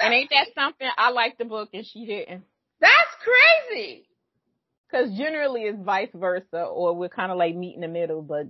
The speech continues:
Speaker 1: damn, we
Speaker 2: Yeah.
Speaker 1: just like, "Hey, I ain't like it, like it, like it."
Speaker 2: Uh-uh. Uh-uh. This one wasn't, mm-mm, mm-mm.
Speaker 1: I liked it.
Speaker 2: Couldn't
Speaker 1: I
Speaker 2: rock
Speaker 1: really
Speaker 2: with this
Speaker 1: did.
Speaker 2: one like that. I, like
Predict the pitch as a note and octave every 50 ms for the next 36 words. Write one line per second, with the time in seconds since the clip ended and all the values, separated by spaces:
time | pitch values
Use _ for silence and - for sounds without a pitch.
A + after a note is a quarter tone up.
0 | _ _ - D#3+ D#3 - A#3+ - C#4 D4 D5+ D5+ D#5 D#5 D#5 D#5 - D#5 D5+ D5
1 | - - C5+ C5 F3+ - - D3 D#3 E3 F#3 A#3 D#4+ A#4 A#4 F#4 D#4+ D4 D#4+ A4+
2 | B4 B4 A#4+ A#4 A#4 A#4+ B4 B4+ A#4+ B4+ A4 G#4+ A#4+ B4 A4 A#4+ A4+ A4 - -
3 | F#4 - A#3+ A3+ - - A3+ A#3 A3+ G#3+ G#3 A3 - _ A#3+ _ _ _ _ -
4 | A3+ G#3+ - - A3 G#3 F#3 G#3 C#4+ - C#4 B3 A#3+ A#3+ A#3 A3+ A3 A3 A#3 A3+
5 | A3 G#3+ - _ - G#3+ G#3 - - G3+ G3+ G3 F#3+ G#3 G#3 _ _ _ A#2 F3+
6 | F#3+ A#2+ C3+ F#3 G3 F#3+ F#3+ G3 _ _ _ _ _ _ - D4 F#4 F#4 C#4 A3
7 | G3+ G#3+ A#3+ _ - F3+ E3 D#3+ - - _ _ _ _ _ F4+ D4+ C#4+ C#4 A#3
8 | B3 A3+ G#3 G#3+ G#3+ - A#3 F#3+ F3+ F#3+ G3 F#3+ F#3+ F3+ D#3+ D3 D3 C#3+ C3+ C#3
9 | B2+ B2 A#2+ G#2+ G2+ - - - _ _ _ _ _ _ _ _ - C4 C#4+ -
10 | D4+ D#4 F#4+